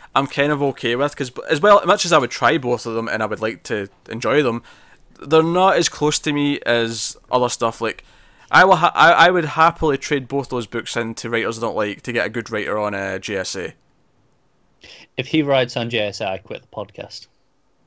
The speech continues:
Speaker 2: That's it. I'm done.
Speaker 1: He's, he's, he's, he's lying. People, he won't. But, um, it, it just, like, you know, like, I, I've never, like, I've not, I'm not attached to Legion yet. So if, if he's on Legion and I don't like it,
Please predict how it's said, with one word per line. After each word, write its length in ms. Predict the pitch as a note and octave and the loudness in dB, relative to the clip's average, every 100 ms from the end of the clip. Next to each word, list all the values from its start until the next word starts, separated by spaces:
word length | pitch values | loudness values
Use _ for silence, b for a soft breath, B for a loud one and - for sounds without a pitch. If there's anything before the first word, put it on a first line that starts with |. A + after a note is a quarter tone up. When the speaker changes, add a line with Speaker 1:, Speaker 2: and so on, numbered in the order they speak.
| _ _ _ _ _ _ - B B _ - | _ _ _ _ _ _ -20 B B _ -16
Speaker 2:
That's 160 | - | -6
it. 100 | A2+ | -4
I'm 120 | A2+ A#2 | -4 -4
done. 220 | G#2+ F#2+ _ _ _ _ _ _ - | -4 -6 _ _ _ _ _ _ -10
Speaker 1:
He's, 160 | A#2+ | -8
he's, 180 | A#2 A2+ | -8 -8
he's, 240 | A2 A2 | -10 -12
he's 160 | - A2+ | -12 -8
lying. 240 | G2 F#2+ | -6 -6
People, 240 | F#2+ G2 G2 | -10 -16 -12
he 80 | G#2 | -12
won't. 320 | - - - | -14 -16 -8
But, 240 | F#2+ - B B B B B G#2 | -8 -8 B B B B B -6
um, 540 | A2 A2 A2 G#2+ G#2 _ _ _ _ _ _ _ _ _ - | -2 -2 -4 -6 -12 _ _ _ _ _ _ _ _ _ -4
it, 360 | E3+ D#3+ D3+ G3+ | -2 -2 -2 -4
it 80 | |
just, 280 | G3+ A3 D#3+ | -2 -4 -4
like, 400 | E3+ A#3 G#3+ F2+ _ _ B2+ | -2 -2 -2 -10 _ _ -8
you 160 | G#3+ | 0
know, 160 | E3 A#2+ | 2 4
like, 280 | A#2+ - - | 2 -2 2
I, 240 | D#3 F#3 G3 | 6 6 4
I've 140 | E3+ | 2
never, 360 | F3 G3+ G3+ E3 - | 2 2 2 0 -4
like, 200 | C#3+ - | -6 -2
I've 160 | - C#3 | -2 0
not, 280 | F3+ G#2+ A#1 | 0 -2 -2
I'm 80 | C#3+ | 0
not 140 | D#3+ | 0
attached 340 | - D#3 D3 - | 2 0 0 -2
to 60 | |
Legion 280 | B2 A#2 A#2 | -8 -10 -8
yet. 260 | G2+ G#2+ - b | -4 -6 -8 b
So 320 | - C3+ A#2+ - | -8 -2 0 0
if, 240 | C3+ - | -4 -4
if 120 | C3+ - | -10 -4
he's 160 | C#3+ | -2
on 160 | D#3 C#3+ | 0 0
Legion 300 | B2+ A#2 B2 | -4 -4 -6
and 100 | A2+ | -4
I 20 | |
don't 140 | A#2 | -4
like 240 | A2 A2 - | -4 -6 -6
it, 200 | - | -8